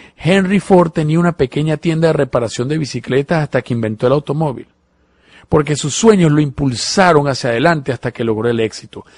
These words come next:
Hay personas en las iglesias que vienen a mí y me dicen, "Yo creo que tú estás demasiado motivado con todo esto,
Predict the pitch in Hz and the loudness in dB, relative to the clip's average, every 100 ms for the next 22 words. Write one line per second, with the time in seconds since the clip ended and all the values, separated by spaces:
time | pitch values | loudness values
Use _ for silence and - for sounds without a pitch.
0 | - - 190 185 190 214 202 190 151 131 | -10 0 2 2 0 2 2 2 2 0
1 | 139 175 170 156 135 135 175 143 175 160 | 0 0 -2 -4 -2 -2 -2 -2 -2 -2
2 | 131 160 - 135 - - - - 147 165 | -2 -4 -4 -8 -10 -18 -20 -4 0 4
3 | 214 185 143 147 - 170 175 143 117 175 | 4 2 -2 -4 -4 -2 0 -2 -4 2
4 | 170 180 160 135 120 127 156 131 107 117 | 4 4 2 0 0 2 0 -4 -4 -2
5 | 117 117 104 - | 0 0 -4 -12